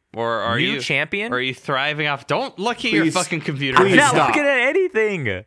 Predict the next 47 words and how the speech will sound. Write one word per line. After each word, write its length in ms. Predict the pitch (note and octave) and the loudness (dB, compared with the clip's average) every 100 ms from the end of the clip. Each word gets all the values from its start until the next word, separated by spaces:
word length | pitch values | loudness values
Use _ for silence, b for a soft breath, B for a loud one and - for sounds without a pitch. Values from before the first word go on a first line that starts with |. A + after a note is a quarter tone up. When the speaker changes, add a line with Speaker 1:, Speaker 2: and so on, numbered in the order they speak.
| - | -6
Speaker 2:
Name 280 | C#3 F#3 F3 | -2 -2 -2
one 400 | C#3 F3 F3+ E3+ | 0 0 -2 -4
new 160 | F3 | -4
champion. 560 | E3 - A#2 C#3+ F#3 F#3+ | -6 -4 -4 -2 -6 -6
So 100 | - | -6
champions 560 | D3 G3+ G#3+ A3 G#3+ F3+ | -4 -4 -4 -6 -6 -4
are, 140 | C#3 | -2
like, 160 | C#3 C3+ | -2 -4
the 160 | B2 | -4
heroes, 580 | - D3+ D#3 B2+ F2+ F2+ | -4 -6 -4 -2 -2 -4
right? 380 | G2 G#2+ D3 - _ | -4 -2 -4 -8 _
Speaker 1:
Uh-huh. 400 | A#2+ A2+ G#2+ A2 D3+ - _ - | -12 -8 -6 -6 -8 -18 _ -6
Speaker 2:
Um, 260 | G2+ G2+ | -4 -4
in 140 | G#2 G#2+ | -6 -6
League 140 | A#2 | -4
of 60 | G#2 | -4
Legends. 440 | A2 C#3 C#3 - | -4 -6 -12 -8
Speaker 1:
I 100 | C3+ | -8
feel 260 | - D#3+ E3 | -4 -4 -2
like 240 | B2+ C3+ | -2 -2
Speaker 3:
Why 100 | C3 | -2
aren't 120 | C3+ | 0
they 60 | C#3+ | 0
Speaker 1:
y-, 40 | |
Speaker 3:
called 180 | D3+ C#3 | 0 -2
legends? 360 | C3 C#3 B2 B2 | 0 0 -2 -4
Speaker 1:
you 80 | B2 | -6
pl-, 300 | - C#3 - _ _ - | -4 -6 -6 _ _ -8
picked, 300 | C3 - - | -6 -6 -4
uh, 720 | A2 G#2 G2 F#2 F2+ E2+ E2 - _ _ | -2 -2 -2 -2 -2 -4 -6 -10 _ _
Speaker 2:
Oh, 160 | - C#3+ | -4 -2
well, 260 | A2+ D#3 - | -2 -4 -4
I 100 | D3 | -6
mean, 160 | D#3+ D3+ | -6 -6
if 140 | - | -2
I 100 | D#3 | -2
ha-, 100 | E3+ | -2
off 200 | - E3 | -2 -4
the 120 | E3+ C3 | -4 -2
top 200 | C3+ C3+ | -2 -2
of 40 | |
my 160 | B2 G2 | -4 -4
head 260 | G#2 G2+ | -2 -4
is, 220 | - F#2+ - | -6 -12 -12
is 160 | G2 F2+ | -14 -10
probably 480 | - A#2+ G2+ G2 E2+ | -4 -4 -4 -6 -6
Milio, 560 | F2 F#2 G2+ G#2 A2+ | -6 -6 -4 -6 -6